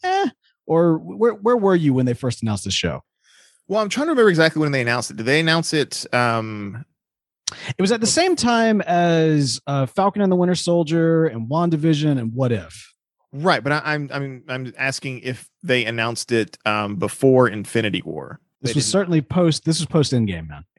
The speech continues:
Speaker 2: Okay.
Speaker 1: This is phase four announcement. So they announced it after, after Endgame,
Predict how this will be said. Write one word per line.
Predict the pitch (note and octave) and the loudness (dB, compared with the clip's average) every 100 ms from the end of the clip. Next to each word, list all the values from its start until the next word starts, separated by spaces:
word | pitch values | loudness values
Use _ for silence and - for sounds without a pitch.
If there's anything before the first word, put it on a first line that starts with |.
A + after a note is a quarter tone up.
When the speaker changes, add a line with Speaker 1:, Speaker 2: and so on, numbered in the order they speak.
| _ | _
Speaker 2:
Okay. | A2 B2 | -10 0
Speaker 1:
This | C#3+ | 2
is | C#3+ | 2
phase | - F3 F#3+ F#3+ | 2 2 4 2
four | - - E3+ E3 D#3+ | 0 0 2 4 2
announcement. | C3 B2+ B2 A#2 G#2+ E2 - | 2 2 2 0 -2 -8 -10
So | - | -4
they | A#2 B2 | 2 4
announced | C#3 D3 - | 4 2 2
it | A#2+ G#2+ - | 2 0 -2
after, | C#3 D3 - D3 C3+ C#3+ | 0 0 2 4 4 2
after | C#3+ C#3 D#3 | 0 0 2
Endgame, | D3 C#3+ C#3+ C#3+ C3+ B2+ | 4 4 4 4 4 2